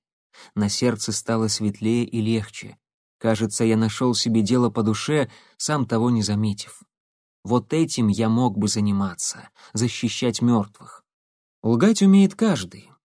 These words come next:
но кто лучше выведет притворщиков на чистую воду, чем лгун, который сам собаку на этом съел?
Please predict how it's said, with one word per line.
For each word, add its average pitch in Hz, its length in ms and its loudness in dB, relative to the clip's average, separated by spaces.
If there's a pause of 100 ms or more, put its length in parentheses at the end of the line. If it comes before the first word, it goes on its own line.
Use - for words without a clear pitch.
но 143 180 2
кто 233 280 2
лучше 170 400 0
выведет 139 420 0
притворщиков 135 720 -2
на 131 140 0
чистую 135 520 -2
воду, 170 440 -2 (260)
чем 147 280 -2
лгун, 156 400 4
который 175 400 2
сам 190 360 2
собаку 113 520 2
на 110 200 2
этом 107 200 0
съел? 113 480 -2